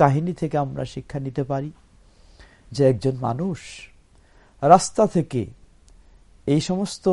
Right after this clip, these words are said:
কষ্টদায়ক বস্তুকে সরিয়ে ফেলার কারণে যদি আল্লাহর কৃতজ্ঞশীল ব্যক্তি হতে পারে, আল্লাহর কাছে প্রশংসনীয় ব্যক্তি হতে পারে, আল্লাহর কাছে ক্ষমাপ্রাপ্ত ব্যক্তি হতে পারে এবং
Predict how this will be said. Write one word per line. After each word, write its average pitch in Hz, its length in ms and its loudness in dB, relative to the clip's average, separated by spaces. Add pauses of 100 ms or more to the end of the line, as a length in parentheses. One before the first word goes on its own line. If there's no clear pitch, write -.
(140)
কষ্টদায়ক 175 720 2
বস্তুকে 139 480 -4 (120)
সরিয়ে 117 280 0
ফেলার 135 320 -2 (100)
কারণে 160 360 2 (800)
যদি 131 240 0 (140)
আল্লাহর 117 460 2 (720)
কৃতজ্ঞশীল 147 640 -2 (100)
ব্যক্তি 127 300 -4
হতে 151 260 -2
পারে, 147 280 -2 (640)
আল্লাহর 180 420 4
কাছে 165 200 0
প্রশংসনীয় 151 760 -6
ব্যক্তি 123 360 -6
হতে 151 240 -2
পারে, 151 260 -4 (720)
আল্লাহর 120 440 0
কাছে 117 260 -6 (120)
ক্ষমাপ্রাপ্ত 117 600 -4 (140)
ব্যক্তি - 320 -6
হতে 139 260 -6
পারে 143 260 -2 (680)
এবং 175 180 2